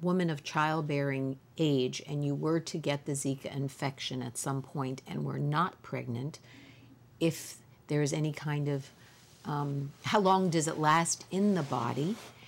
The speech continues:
And could you sometime bear the effects of this, even thinking that it, it does, in other words, does it go dormant? Does it just live in the body and then kind of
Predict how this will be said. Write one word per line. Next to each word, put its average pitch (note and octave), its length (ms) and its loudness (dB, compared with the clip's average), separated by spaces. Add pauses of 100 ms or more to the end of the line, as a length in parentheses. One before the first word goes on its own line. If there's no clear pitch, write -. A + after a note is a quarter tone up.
(240)
And D#3 340 0
could D3+ 280 -2
you D#3 380 0
sometime D3 880 -2 (920)
bear E3 400 4
the D#3 120 2
effects D#3 440 -2
of D3 100 0
this, D3+ 300 -2 (120)
even D#3 300 0
thinking D3 360 -2
that C3+ 120 0
it, D3+ 160 -4
it F3 100 0
does, F#3+ 160 4
in G3 60 4
other G3 160 6
words, D#3+ 160 0
does D#3+ 220 -2
it C#3+ 60 -4
go D3+ 120 0
dormant? C#3 760 -2
Does C#3+ 180 0
it D3 100 -2
just - 320 -4
live D#3+ 380 4
in D3 180 -2
the C#3+ 60 -2
body C#3 520 4
and D3 200 -4
then C#3+ 260 -4
kind C3+ 240 -2
of C#3 180 -6